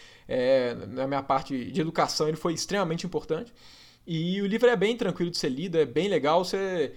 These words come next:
você tem a impressão que o Sagan, que é o, que é o autor, depois é mó chegado seu, porque é bem agradável de ler o livro. E, bom, é, essas,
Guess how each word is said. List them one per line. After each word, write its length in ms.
você 140
tem 140
a 20
impressão 400
que 100
o 60
Sagan, 380
que 100
é 60
o, 420
que 60
é 20
o 100
autor, 380
depois 400
é 80
mó 140
chegado 400
seu, 280
porque 220
é 260
bem 140
agradável 540
de 80
ler 120
o 60
livro. 300
E, 380
bom, 340
é, 280
essas, 440